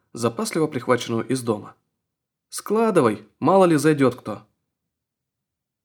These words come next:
Крест и иконы исчезли со стола. Швец застегнул замок. «Всё, осталось сдать Карповичу и дело в шляпе.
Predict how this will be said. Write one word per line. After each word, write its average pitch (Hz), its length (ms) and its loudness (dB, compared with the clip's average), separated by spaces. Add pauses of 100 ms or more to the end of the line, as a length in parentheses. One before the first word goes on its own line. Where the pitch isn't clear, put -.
(460)
Крест - 400 -2
и 127 140 -2
иконы 165 400 -2
исчезли 127 420 -4
со 123 140 -6
стола. 123 420 -8 (600)
Швец - 520 -4
застегнул 123 540 -4
замок. 117 440 -4 (760)
«Всё, 139 480 -4 (340)
осталось 185 460 0
сдать 170 260 2
Карповичу 170 580 -2
и 196 220 2
дело 160 440 0
в - 60 -6
шляпе. 131 580 -6